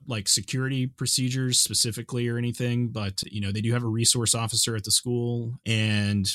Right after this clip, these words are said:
we, we did ask her the other day about, like, drills, and I don't, I can't remember what they call them. They don't call them, like,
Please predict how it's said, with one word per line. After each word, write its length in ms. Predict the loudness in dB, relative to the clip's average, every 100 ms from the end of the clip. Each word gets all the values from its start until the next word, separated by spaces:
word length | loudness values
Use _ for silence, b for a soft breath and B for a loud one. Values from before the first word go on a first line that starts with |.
| -2
we, 240 | 0 0
we 120 | 2
did 140 | 4 4
ask 320 | 4 2 4
her 180 | 2 2
the 140 | 0
other 120 | 0
day 220 | -2 0
about, 380 | -2 -2 -4 -6 -8
like, 320 | -8 -8 -12 -18 -14 -6
drills, 840 | -2 0 0 0 0 4 4 4 0
and 200 | -2 0
I 100 | -2
don't, 300 | 2 0 0 -8
I 120 | -8
can't 180 | -4 0
remember 220 | 2 2
what 120 | 0
they 120 | -2 -4
call 260 | -4 -4
them. 120 | -2
They 100 | 0
don't 180 | 2 0
call 240 | 2 2 4
them, 160 | 4
like, 340 | 4 0 -2